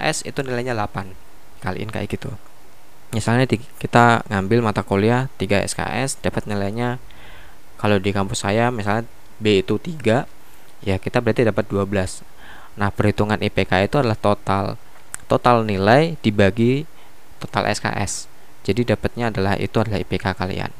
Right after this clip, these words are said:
Kayaknya kayak gitu sih. Kalian, kalian searching-searching aja. Karena S K S maksimal yang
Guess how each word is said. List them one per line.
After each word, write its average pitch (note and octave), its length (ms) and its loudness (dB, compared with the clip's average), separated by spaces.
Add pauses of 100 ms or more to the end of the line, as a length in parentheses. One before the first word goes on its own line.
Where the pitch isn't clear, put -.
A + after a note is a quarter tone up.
(420)
Kayaknya F3 300 0
kayak F#3+ 160 2 (100)
gitu - 80 0
sih. F#2+ 220 -2 (320)
Kalian, F#3 260 0 (160)
kalian F#3+ 220 0
searching-searching D#3+ 500 -4
aja. G#2+ 300 0 (720)
Karena F3 400 4 (720)
S - 180 0
K C#3+ 160 2
S D3+ 160 0
maksimal D3+ 720 0 (240)
yang B2 400 2